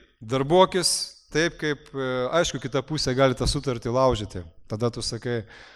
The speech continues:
„Nu, kita pusė, tada ir aš galiu laužyti.“ Žiūrėkime į Dievo žodį, kuriame pasakyta, kad, kad jau ką ėmiesi daryti, ką jau tavo rankos imasi daryti, daryk visomis jėgomis.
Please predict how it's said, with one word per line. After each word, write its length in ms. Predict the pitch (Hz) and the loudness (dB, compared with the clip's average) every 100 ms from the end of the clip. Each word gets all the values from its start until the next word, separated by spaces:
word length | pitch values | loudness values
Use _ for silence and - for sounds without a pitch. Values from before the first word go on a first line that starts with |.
| - | -8
„Nu, 140 | 170 | -4
kita 240 | 151 135 - | -2 0 2
pusė, 260 | - - | 4 2
tada 220 | 139 143 | 2 4
ir 80 | 156 | 6
aš 160 | 175 131 | 4 4
galiu 160 | 120 | 2
laužyti.“ 480 | 110 107 101 98 - 80 _ _ _ _ _ _ _ _ _ _ _ _ _ 104 | 4 4 2 -2 -10 -14 _ _ _ _ _ _ _ _ _ _ _ _ _ -10
Žiūrėkime 560 | 101 156 180 160 143 | 0 2 2 2 2
į 60 | 131 | 2
Dievo 260 | 135 120 | 0 0
žodį, 340 | 120 143 160 139 | -2 0 -2 -2
kuriame 360 | - 120 131 | -6 -2 -2
pasakyta, 560 | 123 117 127 160 147 131 | -2 -6 -4 -6 -4 -6
kad, 160 | 120 117 _ - - - - - - - - - _ _ _ _ | -6 -8 _ -20 -20 -20 -20 -20 -20 -20 -20 -20 _ _ _ _
kad 160 | 123 117 | -6 -2
jau 140 | 131 | -2
ką 140 | 123 175 170 | 2 4 6
ėmiesi 480 | 160 160 170 - 151 | 6 6 4 2 0
daryti, 540 | 135 135 165 160 160 147 117 - - _ _ _ _ _ - | 0 2 0 2 2 2 -4 -14 -20 _ _ _ _ _ -8
ką 100 | 117 | -6
jau 60 | 117 | -4
tavo 220 | 127 120 120 | -2 -2 2
rankos 460 | 147 156 143 - | 2 0 -2 -4
imasi 320 | 143 139 117 120 | -4 -4 -6 -6
daryti, 380 | 127 127 127 110 | -6 -6 -6 -6
daryk 300 | 120 143 127 | -4 -4 -2
visomis 460 | - 113 120 120 117 | -2 -2 0 -2 -2
jėgomis. 640 | 113 113 117 120 - - | -4 -2 0 0 -2 -6